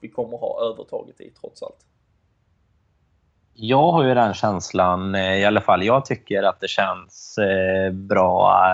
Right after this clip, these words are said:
Speaker 2: eh, inför, om man säger så. Jag, jag tror att vi spelar ändå vårt spel som det känns som, oavsett vilka vi möter eller vilket lag som står framför. Och, eh,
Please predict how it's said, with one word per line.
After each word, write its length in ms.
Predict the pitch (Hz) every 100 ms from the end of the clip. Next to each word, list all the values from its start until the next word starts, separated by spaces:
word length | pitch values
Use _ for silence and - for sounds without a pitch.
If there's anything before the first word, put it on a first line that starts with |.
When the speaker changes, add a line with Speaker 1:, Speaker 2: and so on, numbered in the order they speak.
| 92
Speaker 2:
eh, 60 | 95 _ _ _ _ _ _ _ _ _ -
inför, 640 | 123 117 - 104 120 147
om 120 | 147
man 120 | 143
säger 140 | 139 117
så. 120 | -
Jag, 280 | 104 110 127
jag 180 | 120 113
tror 120 | 147
att 100 | 123
vi 360 | 110 107 113 117
spelar 600 | - - 151 139 95 98
ändå 240 | 151 143
vårt 300 | 123 120 107
spel 400 | - - 104 92
som 160 | - 104
det 60 |
känns 380 | 101 110 92 95
som, 260 | - 95 95
oavsett 580 | 107 92 92 95 87 -
vilka 680 | 92 87 - - 90 87 - _ _ _ _
vi 120 | 104
möter 520 | 104 95 85 - 107 120
eller 260 | 123 120
vilket 680 | 113 113 95 - - 98 -
lag 240 | 107 90 90
som 100 | 90
står 160 | 90
framför. 520 | 92 98 92 - 95
Och, 480 | 104 104 101 101 98
eh, 80 | 95